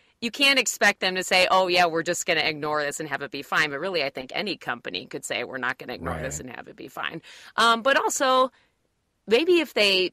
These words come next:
Speaker 1: paid the teachers more, then they wouldn't go resort to this kind of stuff.
Speaker 2: I don't know. Do you
Speaker 1: Um,
Speaker 2: think? Do you think that if teacher pay were, I don't know, I think people do, do it as,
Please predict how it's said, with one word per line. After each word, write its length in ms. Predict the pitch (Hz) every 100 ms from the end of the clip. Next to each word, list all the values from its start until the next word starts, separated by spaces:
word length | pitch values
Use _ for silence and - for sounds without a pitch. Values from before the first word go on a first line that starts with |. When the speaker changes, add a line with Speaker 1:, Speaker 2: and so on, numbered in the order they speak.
| _
Speaker 1:
paid 260 | - 185
the 100 | 180
teachers 500 | 175 185 165 170 156
more, 340 | 151 131 139 139
then 480 | 165 151 147 143 139 _ -
they 200 | 160 147
wouldn't 340 | 139 143 135
go 320 | 139 127 131 -
resort 320 | 135 156 170
to 60 | 147
this 220 | 113 120
kind 200 | - 117
of 80 | -
stuff. 320 | - - - - _
Speaker 2:
I 260 | 143 151 147
don't 160 | 165 165 156
know. 40 | 151
Do 60 |
you 100 | 233
Speaker 1:
Um, 60 | 285
Speaker 2:
think? 440 | 339 320 339 392
Do 100 | -
you 120 | 208
think 320 | 202 226 220 175
that 180 | 196 185
if 140 | 160
teacher 400 | - 196 165 185
pay 280 | 127 151 151
were, 220 | 139 139 -
I 260 | 131 151
don't 180 | 131 104
know, 200 | 87 90
I 140 | 104
think 280 | 127 175 147
people 380 | 165 175 175 165
do, 300 | 127 156 160 - 107
do 240 | 143 165
it 100 | 175
as, 440 | 170 165 139 -